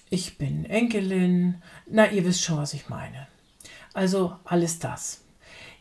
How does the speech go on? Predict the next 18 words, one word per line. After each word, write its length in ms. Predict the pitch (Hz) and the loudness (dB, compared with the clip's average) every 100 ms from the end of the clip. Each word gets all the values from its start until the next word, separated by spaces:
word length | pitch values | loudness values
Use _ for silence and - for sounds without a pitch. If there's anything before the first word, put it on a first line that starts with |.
| - | -6
Ihr 140 | 220 | -2
schreibt 720 | 220 - 214 233 285 - - - - - | 0 0 0 0 -2 -4 -14 -14 -16 -6
die 140 | 208 | -2
Rolle, 580 | 190 190 202 247 254 208 - - | 0 4 4 4 2 2 -2 -8
die 420 | 196 190 170 - _ | -4 -2 -4 -6 _
euch 240 | 302 185 - | -4 -4 -2
besonders 640 | 180 185 170 165 165 190 | -2 0 0 0 -2 -4
wichtig 560 | 226 220 - - 147 - | -4 -4 -6 -10 -8 -8
ist, 280 | 190 - - | -8 -8 -6
die 80 | |
ein 220 | 156 170 160 | -4 -2 -4
großes 680 | 147 180 214 226 - 185 - | -2 0 2 0 -2 -4 -4
Gewicht 440 | 175 190 - - | -4 -6 -8 -10
in 140 | 151 | -8
eurem 300 | 156 151 156 | -6 -4 -2
Leben 440 | 156 156 156 160 - | 0 0 -2 -4 -6
hat, 300 | 208 220 - | -10 -8 -2
möglichst 760 | 175 175 170 156 - - - | 0 0 -2 -4 -6 -12 -16